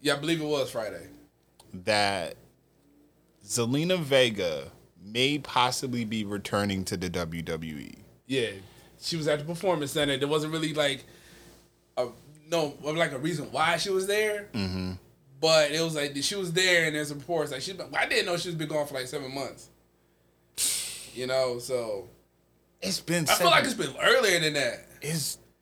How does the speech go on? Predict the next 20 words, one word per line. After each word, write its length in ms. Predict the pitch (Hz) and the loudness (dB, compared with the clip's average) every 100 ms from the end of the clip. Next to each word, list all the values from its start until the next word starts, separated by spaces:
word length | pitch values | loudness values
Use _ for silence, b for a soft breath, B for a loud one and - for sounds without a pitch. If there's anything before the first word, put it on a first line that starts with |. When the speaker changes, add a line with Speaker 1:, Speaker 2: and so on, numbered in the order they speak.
| - | -10
Speaker 2:
I'm 140 | 170 196 | 0 4
about 140 | 185 | 4
to 80 | 156 | 2
say, 240 | - 160 | 2 2
it 200 | - 185 | 2 0
can't 360 | - 127 117 95 | 0 2 2 0
be 140 | 95 | -6
seven. 320 | 87 - 85 | -4 -4 -2
Speaker 1:
He 80 | 254 | -2
said 240 | - 185 165 | 2 4 4
seven. 220 | 175 185 | 2 4
I 260 | 269 247 277 | 4 6 4
think 140 | 247 | 4
it 40 | 196 | 2
had 80 | 156 | 2
to 60 | |
be 80 | 131 | -2
longer 260 | 151 139 120 | -4 -4 -6
than 120 | 117 | -6
that. 220 | 123 | -8